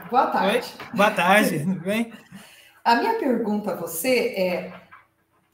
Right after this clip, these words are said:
Speaker 1: é, por que essa abordagem que vocês apresentaram?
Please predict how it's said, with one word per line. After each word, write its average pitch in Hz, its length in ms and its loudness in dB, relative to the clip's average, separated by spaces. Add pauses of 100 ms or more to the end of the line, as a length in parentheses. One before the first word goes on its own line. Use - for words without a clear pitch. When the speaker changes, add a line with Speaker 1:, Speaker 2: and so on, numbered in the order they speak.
Speaker 1:
é, - 340 -10
por 349 220 -2
que 370 100 0
essa 320 540 4
abordagem 214 640 2
que 214 100 -8
vocês 202 380 -4
apresentaram? 196 760 -6